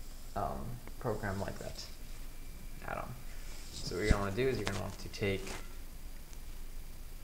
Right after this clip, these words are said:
the image and open it into Photoshop. So I took this image and opened it in Photoshop. You can use gimp also.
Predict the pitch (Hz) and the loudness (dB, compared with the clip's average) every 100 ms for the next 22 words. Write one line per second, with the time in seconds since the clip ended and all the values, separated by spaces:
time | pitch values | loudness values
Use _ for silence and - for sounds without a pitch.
0 | - - 110 113 123 135 107 95 95 98 | -6 -4 6 8 8 6 4 4 4 4
1 | 95 92 107 107 104 - - - 101 95 | 4 2 2 2 2 0 -4 -2 0 2
2 | 95 95 - 101 101 101 - - - 107 | 2 2 0 -2 0 0 2 0 0 0
3 | 107 127 101 101 - 95 98 98 98 - | 0 0 -2 -2 -2 -2 0 0 -2 0
4 | 107 - - - - - - - - - | 0 0 -4 -4 -8 -10 -8 -6 -6 -4
5 | - - - - 104 101 92 - 101 101 | -4 -4 -4 -2 2 4 2 4 2 2
6 | 90 95 - | 0 0 0